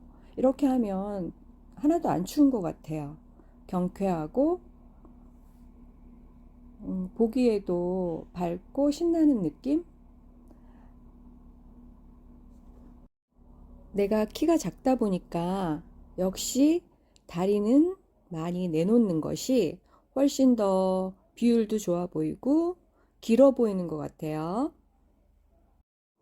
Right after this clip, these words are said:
못생긴 다리지만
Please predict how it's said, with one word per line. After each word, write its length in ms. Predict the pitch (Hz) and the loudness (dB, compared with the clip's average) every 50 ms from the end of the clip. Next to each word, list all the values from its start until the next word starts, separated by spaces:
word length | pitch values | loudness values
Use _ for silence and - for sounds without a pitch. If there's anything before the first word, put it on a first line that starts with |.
| _ - - - - - - - - - | _ -20 -20 -20 -20 -18 -20 -18 -8 -2
못생긴 680 | 196 190 208 214 - - 294 302 294 277 269 269 262 254 | 2 4 4 4 6 6 8 8 8 8 6 4 2 2
다리지만 1040 | - 160 139 147 202 208 208 - - 185 180 165 165 175 190 202 185 151 156 170 | 2 -2 -4 -2 -2 -4 -4 -4 -6 -6 -6 -6 -6 -8 -8 -6 -6 -6 -8 -8